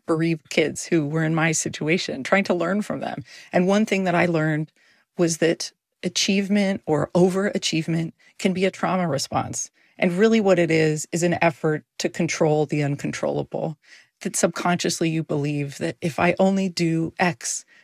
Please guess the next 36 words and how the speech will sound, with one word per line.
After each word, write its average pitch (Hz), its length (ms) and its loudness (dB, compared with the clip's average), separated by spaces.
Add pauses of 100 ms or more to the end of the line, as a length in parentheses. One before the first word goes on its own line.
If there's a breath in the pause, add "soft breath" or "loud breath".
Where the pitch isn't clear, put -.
then 170 180 2
Y 170 260 0
will 165 180 0
hurt 156 280 -2
a 175 80 -2
little 156 260 -2
less. 156 460 -4 (440)
And, 175 240 -2
and 170 180 2
that, 165 180 2 (140)
that's 175 240 0
what 151 100 0
I 143 80 2
was 135 160 -4
doing. 143 400 -6 (260 soft breath)
I 180 60 0
was 196 80 2
trying 208 180 2
to 196 80 4
exert 160 320 0
control 160 420 -2
over 156 220 -2
a 147 60 -2
world 156 260 2
where 143 140 -2
we 170 140 0
can 160 200 -2
lose 160 220 0
people 151 360 -4
we 151 120 -2
love 139 240 2
for - 140 -6
no 151 120 0
reason 151 340 -2
at - 100 -2
all. 151 300 -4